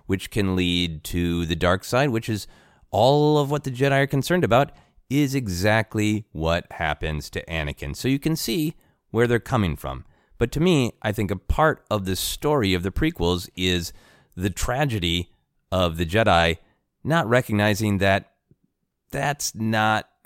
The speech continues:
how humanity works, that you do have to acknowledge the full spectrum of emotions, that you can't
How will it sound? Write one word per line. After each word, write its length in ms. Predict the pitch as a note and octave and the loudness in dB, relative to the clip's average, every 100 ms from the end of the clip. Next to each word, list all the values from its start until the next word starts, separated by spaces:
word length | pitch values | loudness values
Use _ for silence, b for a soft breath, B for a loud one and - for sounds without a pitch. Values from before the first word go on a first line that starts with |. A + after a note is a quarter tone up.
| _ | _
how 720 | - - G2+ G2+ F#2+ F2+ F2+ - _ _ _ | -8 -2 2 2 2 -2 -6 -14 _ _ _
humanity 560 | - G#2+ G2 F#2 E2 D#2+ | -4 0 2 2 0 -4
works, 460 | D2+ C2 - - | -4 -8 -10 -12
that 180 | D#2 D#2 | -6 -6
you 140 | F2+ | -6
do 160 | F#2 B2+ | -2 -2
have 240 | A2+ G#2+ | 0 -2
to 220 | - F#2 - | -2 -4 -4
acknowledge 880 | F2+ E2+ E2 E2 G2 D2 C2 - - _ _ _ | -8 -4 0 2 2 0 -6 -12 -18 _ _ _
the 100 | E2 | -10
full 200 | - F2+ | -4 -4
spectrum 600 | - - D2+ - D2+ D2+ - b b - | -2 -2 -2 -4 -6 -6 -8 b b -8
of 180 | E2+ | -6
emotions, 580 | D#2+ D#2 C#2 D2 F#2+ G2 | -4 -4 -4 -4 -4 -2
that 100 | A2 | -2
you 100 | G#2 | -6
can't 320 | - C3 A#2+ | -6 -4 -4